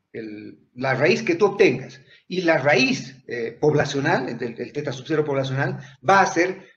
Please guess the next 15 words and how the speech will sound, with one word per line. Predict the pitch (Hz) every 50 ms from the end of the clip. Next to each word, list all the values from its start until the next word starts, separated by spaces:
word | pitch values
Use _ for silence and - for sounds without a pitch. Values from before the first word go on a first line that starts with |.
| _ _
eh, | - 131 135 135 127 123 120 - -
pequeña | - 170 170 170 185 185 185 180 180 175
para | 143 131 127 127
cualquier | 143 135 127 131 170 170 151
valor | 143 139 139 135 123
de | 113 110
esto. | 113 113 123 -
Entonces, | - 139 127 135
¿qué | - 240
nos | 254 262 -
dice | 233 247 240 240 233
esto, | 180 135 131 131 113
no | -
es | -
cierto? | 107 107 _ - 185 226 -